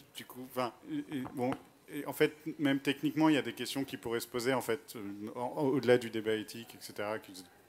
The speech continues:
c'est, c'est hyper bizarre. Mais du coup, la question, c'est quelle était leur motivation à eux ? Est-ce qu'ils, est-ce qu'ils l'ont expliqué, euh,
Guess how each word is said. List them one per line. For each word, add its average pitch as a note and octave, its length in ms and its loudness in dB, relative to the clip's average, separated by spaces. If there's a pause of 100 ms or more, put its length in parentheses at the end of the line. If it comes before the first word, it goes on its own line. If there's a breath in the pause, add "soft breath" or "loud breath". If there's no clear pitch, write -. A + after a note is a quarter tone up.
(240)
c'est, - 260 -16
c'est G#2 140 -8
hyper G#2+ 240 -4
bizarre. G2+ 300 -8 (560 loud breath)
Mais A#2 200 -4
du A2+ 120 -12
coup, - 100 -8
la C#3 140 6
question, A2+ 380 -2
c'est A2 220 -4
quelle B2 220 -2
était B2+ 200 0
leur A#2+ 160 2
motivation A#2 680 0
à - 140 2
eux ? B2 220 4
Est-ce A2 180 -6
qu'ils, G#2+ 360 -10
est-ce B2 160 -8
qu'ils A2 160 -10
l'ont A#2 120 0
expliqué, C3+ 640 0 (600 loud breath)
euh, F#2+ 760 -8